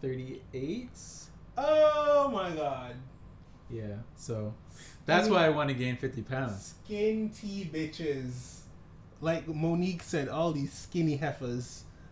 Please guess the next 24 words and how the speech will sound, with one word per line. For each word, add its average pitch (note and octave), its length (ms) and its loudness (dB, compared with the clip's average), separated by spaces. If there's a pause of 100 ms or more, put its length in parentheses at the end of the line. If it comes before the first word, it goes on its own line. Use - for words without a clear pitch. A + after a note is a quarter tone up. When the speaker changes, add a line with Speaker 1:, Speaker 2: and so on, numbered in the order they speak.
(100)
Speaker 2:
<laughs> - 420 -6
Speaker 1:
At F3+ 240 6
least F#3+ 340 2
fifty D#3+ 460 -2
by G#3 280 8
Speaker 2:
I C4+ 40 10
weighed A3 340 12
myself F3+ 640 6
over E3+ 300 2
the D#3 120 2
Speaker 1:
by D#3 60 0
Speaker 2:
holiday. C3+ 420 4
Speaker 1:
twenty B2+ 180 0
twenty-two. C#3 640 -4 (340)
Speaker 2:
I F#3 160 2
weighed F#3 240 2
myself D#3 640 2
on D3+ 180 -2
my C#3 140 -2
birthday, C3+ 600 -4 (100)
and E3+ 420 -2 (160)
it E3+ 240 -2 (180)
was C#3+ 720 -6 (840)
<laughs> - 0 -